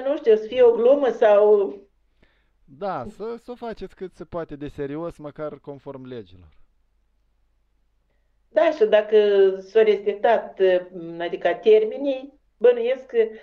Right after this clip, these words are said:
Speaker 1: n-avem că să facem haz din necaz.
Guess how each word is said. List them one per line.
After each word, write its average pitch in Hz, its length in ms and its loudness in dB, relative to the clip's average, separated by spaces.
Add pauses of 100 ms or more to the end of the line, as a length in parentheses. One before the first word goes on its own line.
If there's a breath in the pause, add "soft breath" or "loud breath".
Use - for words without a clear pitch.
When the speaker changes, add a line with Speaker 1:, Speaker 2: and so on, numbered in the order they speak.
(220 loud breath)
Speaker 1:
n-avem 262 640 2
că 254 160 -2
să - 120 -14
facem 226 440 0
haz 220 220 2
din 214 120 -8
necaz. 196 400 2